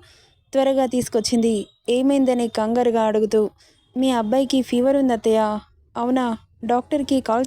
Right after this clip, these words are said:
చేసావా?" అంటుంటే, "వద్దంటున్నారు అత్తయ్య, వాడు అలాగే అంటాడు" అంటూ తనే డాక్టర్కి కాల్ చేసింది. ఇక కాసేపటికి డాక్టర్ రావడంతో,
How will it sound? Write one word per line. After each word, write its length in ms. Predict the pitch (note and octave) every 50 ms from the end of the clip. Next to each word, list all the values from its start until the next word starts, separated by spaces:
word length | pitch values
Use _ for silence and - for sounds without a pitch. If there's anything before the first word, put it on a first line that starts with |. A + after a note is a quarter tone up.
| -
చేసావా?" 400 | C4+ B3+ - B3+ A#3+ C4 D4+ G4 G4 - _ _ _ _ _ _ _ -
అంటుంటే, 480 | B3 B3+ C4 B3+ B3+ B3 A3+ B3 B3
"వద్దంటున్నారు 720 | A#3 A3 A3 G#3+ G#3 B3+ C4 B3+ C4 B3 B3 A#3 A#3 A3+
అత్తయ్య, 440 | A3+ A3 - A#3 A3 A3 G#3+ G#3+ A3 - _ _ _ _ _ _ _ _ _ -
వాడు 280 | B3 B3+ B3+ B3+ C4
అలాగే 420 | B3+ A#3+ A3+ A#3 B3+ C4+ B3 C4+ C4
అంటాడు" 520 | B3 A#3 A3+ G#3+ A3+ A3 A3 A3 G#3+ G3+ - _ _ _ _ _ _ -
అంటూ 240 | C4 C4 B3 C4
తనే 300 | A3+ - A#3 A3+ B3 C#4
డాక్టర్కి 560 | C4 A3 A3+ A#3 A#3 - C4+ B3 A3 - A#3+ A3+
కాల్ 240 | - A3 G#3+ A3+ A3+ -
చేసింది. 420 | A#3+ - - A3 G#3+ G#3+ G#3 G3 - _ _ _ _ _ _ _ -
ఇక 220 | C4+ B3 - C4 A#3
కాసేపటికి 760 | G#3+ - A3+ A#3+ C4+ - D#4+ C#4+ C4+ B3+ B3 A#3 - B3 A#3
డాక్టర్ 400 | G#3+ A3+ A3 A3 - B3 A3+ A3
రావడంతో, 600 | A3 G#3+ G#3+ G#3 G#3 G#3 G3+ A3+ A#3 C4+ E4+